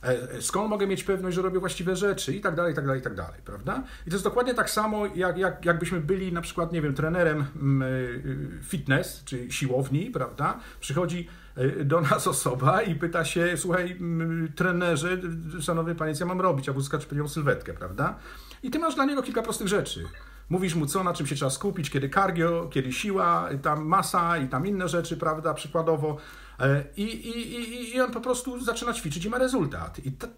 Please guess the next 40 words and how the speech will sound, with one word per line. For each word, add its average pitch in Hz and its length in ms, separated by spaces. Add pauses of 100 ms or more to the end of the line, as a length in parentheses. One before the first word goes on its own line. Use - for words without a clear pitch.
(180)
podobnie 247 360
jest 240 100
z 240 40
naszym 240 220
biznesem. 214 440 (180)
Bar-, 170 260
bardzo 202 260
podobnie. 98 560 (400)
Dlatego, 202 200
że 220 60
jest - 100
to 190 80
bardzo, 202 400
bardzo 208 220
prosty 185 280
biznes, 208 320
jednak 208 260 (160)
oczywiście 247 360
łatwo - 240
go 165 120
zepsuć 151 440
sobie, 143 320
jeżeli 180 220
się 180 200 (400)
gdzieś 139 260
tam, 185 260
no, 180 220 (300)
odpuszcza, 185 460
powiedzmy, 135 280
tą 135 140
receptę, 131 460 (100)
prawda? 175 440 (1080)
I 139 60
teraz 180 340 (300)
je-, 170 200
jest 196 220
jakby 202 240
na 185 140
tyle 269 260
prosty, 139 640